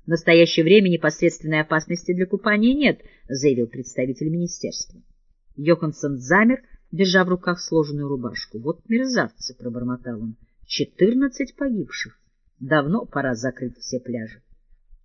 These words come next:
Вызывают беспокойство и большие стаи медуз у австралийского побережья. Особенную угрозу представляют морские осы,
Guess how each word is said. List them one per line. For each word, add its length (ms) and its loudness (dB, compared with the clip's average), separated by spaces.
Вызывают 500 4
беспокойство 640 2
и 40 6
большие 340 4
стаи 320 4
медуз 420 0
у 80 4
австралийского 720 2
побережья. 640 -2
Особенную 560 6
угрозу 320 6
представляют 640 4
морские 460 2
осы, 440 2